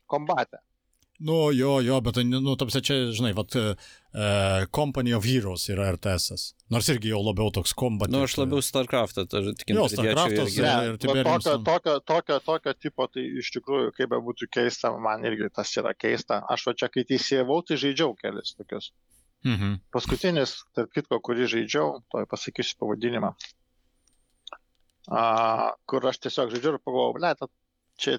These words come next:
Speaker 1: vienas iš tų momentų, vat kaip dabar aš žaidžiu Prince of Persia,
Speaker 2: Aha.
Speaker 1: ir taip sėdžiu ir galvoju, a, nu, jis yra, nu, side-scrolling pla-, platformeris. Ir aš jį žaidžiu ir galvoju, vat, kai,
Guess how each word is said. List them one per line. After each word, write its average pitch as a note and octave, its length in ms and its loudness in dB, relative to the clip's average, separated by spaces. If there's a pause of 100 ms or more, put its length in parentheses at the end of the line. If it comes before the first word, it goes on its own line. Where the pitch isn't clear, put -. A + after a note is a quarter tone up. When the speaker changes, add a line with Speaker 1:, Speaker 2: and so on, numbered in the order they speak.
(160)
Speaker 1:
vienas C3 240 0
iš - 160 -6
tų C3 80 -4
momentų, B2 480 -2
vat A2 100 -4
kaip B2+ 140 0
dabar C#3 240 2
aš A#2+ 140 0
žaidžiu B2 180 -4
Prince C#3+ 240 -4
of - 160 -6
Persia, F3+ 400 0 (800)
Speaker 2:
Aha. G#2+ 240 2
Speaker 1:
ir A2+ 80 0
taip B2 160 -4
sėdžiu C#3 320 -2
ir C#3 80 -4
galvoju, C#3 380 4 (500)
a, A#2 320 0 (140)
nu, C3+ 100 0
jis C#3+ 160 -2
yra, C3+ 140 2 (460)
nu, B2+ 200 -10
side-scrolling B2+ 640 0
pla-, A#2+ 220 -10 (320)
platformeris. A#2+ 640 -2 (1160)
Ir A2+ 280 2
aš A#2+ 160 0
jį A#2+ 140 -2
žaidžiu A#2 320 0
ir B2+ 100 -2
galvoju, B2 460 2
vat, B2 100 -6 (920)
kai, B2+ 200 2